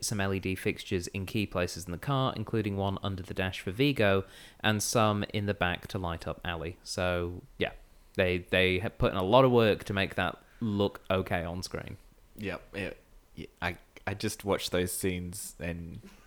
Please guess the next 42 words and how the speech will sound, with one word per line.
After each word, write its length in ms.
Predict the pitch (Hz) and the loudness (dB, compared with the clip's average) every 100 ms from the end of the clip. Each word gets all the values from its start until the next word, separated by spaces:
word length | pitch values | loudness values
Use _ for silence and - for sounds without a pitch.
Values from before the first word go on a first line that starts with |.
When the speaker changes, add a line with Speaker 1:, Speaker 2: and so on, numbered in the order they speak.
| - | -6
Speaker 2:
in 140 | 110 | -2
the 80 | 110 | 2
back 220 | 107 101 | 4 4
of 100 | 101 | 2
my 160 | 101 92 | 0 0
mind, 560 | 90 87 87 85 - - | -2 -4 -6 -8 -12 -8
I'm 200 | 82 80 - 101 | -8 -8 -10 -12
just 180 | 92 | -10
thinking, 260 | - 95 87 | -10 -12 -10
"This 140 | 113 - - | -12 -14 -14
is 100 | - | -12
a 40 | |
nightmare." 920 | 117 135 147 165 185 131 139 139 135 123 | -10 -10 -10 -10 -10 -6 -4 -4 -6 -6
So 260 | - 127 | -2 2
much 220 | 139 139 135 | 2 2 -2
of 60 | |
this 140 | 135 - | -6 -4
<laughs> 100 | - | 2
film 180 | 139 - - - | 2 2 -10 -6
is 80 | 135 | 0
set 1080 | - - - - - - - - 127 131 - - - | 4 4 4 2 2 0 -2 4 6 6 2 -6 -4
in 200 | 139 147 | -2 4
this 360 | 139 143 - - - - - - - | 6 6 2 -6 -12 -14 -14 -18 -6
confined 720 | 156 143 - 120 117 123 139 | -4 -2 4 6 6 2 -2
space. 640 | - 101 104 117 - - - - | 0 6 6 4 -2 -12 -12 -6
Speaker 1:
Hmm. 260 | 101 90 85 - - | -4 -4 -8 -12 -6
Speaker 2:
Oh, 300 | 95 92 90 - - - - | -2 -2 -2 -10 -20 -20 -10
it's, 400 | 92 - - - - | -8 -8 -10 -16 -16
it's 200 | - - | -16 -10
rough. 400 | - 87 - - - - - - | -2 -2 -2 -14 -20 -20 -16 -2
Speaker 1:
You 300 | 135 156 - | 2 2 2
also 240 | 196 - | -2 2
had 80 | 240 | 0
a 40 | 233 | 2
point 200 | 185 156 | 0 2
about 180 | 135 - | 0 0
aspect 320 | 135 - - | -2 -2 0
ratios 540 | 101 95 95 90 87 | 2 2 0 0 -2
that 100 | - | -4
you 60 | 92 | -4
mentioned 360 | 92 92 101 | -4 -4 -2
before 420 | 95 - 98 90 | -2 4 6 6